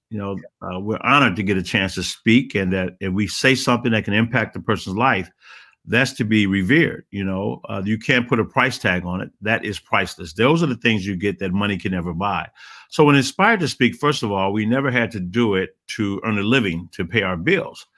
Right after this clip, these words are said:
Speaker 1: and not to compare with anybody else. But if you're doing it as a business, then you have to make business decisions in there instead of people and human decisions. We've, I focus on outcome. You know, because I understand that a rising tide floats all boats, and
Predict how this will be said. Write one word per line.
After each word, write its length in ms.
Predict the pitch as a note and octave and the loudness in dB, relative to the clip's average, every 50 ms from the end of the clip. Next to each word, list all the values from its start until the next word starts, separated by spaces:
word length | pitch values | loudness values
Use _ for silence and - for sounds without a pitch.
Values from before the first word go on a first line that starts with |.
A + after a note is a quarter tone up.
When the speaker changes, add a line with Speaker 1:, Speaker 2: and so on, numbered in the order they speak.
| _ - - - - _ | _ -20 -20 -20 -20 _
Speaker 1:
and 240 | - G#2 G2+ G2+ G2+ | -6 -4 -2 0 2
not 260 | A2+ C3 C#3+ D3 C#3+ | 2 2 2 2 0
to 520 | - - B2+ A#2+ A2 A2 G#2+ G#2+ G2+ G2 F#2 | 0 2 2 2 2 2 0 -2 -4 -6 -6
compare 320 | - A2+ - B2 C#3+ E3+ - | -6 -6 0 2 2 2 2
with 140 | G#2 G2 | 2 0
anybody 380 | G#2+ G#2+ G#2 F2+ F#2 F2 F2 G2 | 0 0 0 0 0 0 0 0
else. 200 | D#3 G3+ A#3+ - | 0 0 -2 -4
But 140 | - - G#2+ | -4 -2 0
if 80 | G2+ | 2
you're 120 | G2 B2 B2 | 2 2 2
doing 320 | G#2+ F#2+ A#2+ B2+ B2 A#2+ | 2 4 4 6 6 6
it 120 | A#2 A2 G#2+ | 4 4 2
as 200 | G#2 G2 F2 F#2 | 0 -2 -2 -4
a 100 | F2+ F2 | -6 -6
business, 540 | D#2+ - D3+ F3+ F3 C3+ A2+ G2+ G#2+ G#2 | -4 0 0 2 2 0 -2 -6 -8 -8
then 120 | - G#2 G2 | -8 -8 -8
you 100 | G2+ G2+ | -6 -6
have 140 | G2+ F#2+ - | -6 -6 -6
to 80 | G2+ | -6
make 300 | F#2 F#2 F2+ E2 E2 E2 | -6 -6 -6 -8 -8 -4
business 280 | F2 B2 A#2+ A#2 A#2 G2+ | -2 -2 -2 -2 -4 -8
decisions 540 | G2+ F#2+ - - - A#2 G2 G#2 G2 F2+ G#2+ | -8 -8 -4 -2 -2 -2 -2 -4 -4 -2 0
in 140 | C#3+ D3+ | 0 2
there 160 | C3 G#2+ G2 G2 | 2 2 2 0
instead 300 | F#2+ - - - F#2+ F#2 | -2 -2 -2 0 0 0
of 80 | F#2 - - - _ _ _ _ | 0 -2 -6 -12 _ _ _ _
people 480 | - - D3+ C3+ B2+ - - F2 E2 - _ _ | 0 2 4 4 4 2 -4 -10 -10 -12 _ _
and 140 | - G2+ F2+ | -6 -6 -6
human 340 | - - - F3+ C#3+ A2+ G2 | 0 2 4 6 6 6 4
decisions. 580 | E2+ E2 - - F#2 E2 - - _ _ - - _ _ - - - - - - _ | 0 -6 -10 -10 -12 -14 -16 -20 _ _ -20 -20 _ _ -20 -20 -20 -20 -20 -18 _
We've, 340 | - A2+ A#2 D3 F#3+ G3 F#3 - | -4 2 4 6 6 6 4 4
I 140 | C#3+ E3+ G3 | 4 4 2
focus 360 | F#3 F#3 - D3 B2+ C3+ B2 A#2 | 4 4 4 4 4 4 4 6
on 200 | A#2+ A#2 A2+ - | 6 6 4 4
outcome. 500 | G2+ A2 A2 G#2+ - - E2 D2+ - A#2 _ _ _ _ - - - - _ _ | 2 2 2 0 -2 -6 -8 -8 -10 -16 _ _ _ _ -20 -20 -20 -20 _ _
You 100 | - B2 | 2 4
know, 200 | A#2 A#2 A#2+ B2+ | 6 6 6 6
because 520 | B2 C3+ B2 A#2+ - C3 B2 B2 A#2+ A#2 | 6 4 2 4 4 4 6 6 6 4
I 160 | A#2+ A#2 B2 C3+ | 4 2 2 2
understand 460 | C#3 C3+ C3 - - C3 B2 B2 A#2 | 2 0 0 0 0 2 2 4 2
that 80 | A2+ | 2
a 40 | G#2+ | 0
rising 400 | G2+ G#2 A2 G#2+ A2 G2 G2+ F#2+ | 2 2 2 2 2 0 -2 -6
tide 340 | F#2 - G#2+ G2 G2 G2 F2+ | -4 -2 0 0 0 -2 -6
floats 340 | - _ G#2+ G2 F#2 - - | -6 _ -4 -4 -2 -4 -4
all 140 | F#2 F2 F2 | -4 -4 -2
boats, 380 | E2+ G#2+ C3 D3 D3 C#3 - | 0 2 2 2 2 0 -4
and 220 | A2+ G2 F#2 F#2+ | -6 -6 -4 -6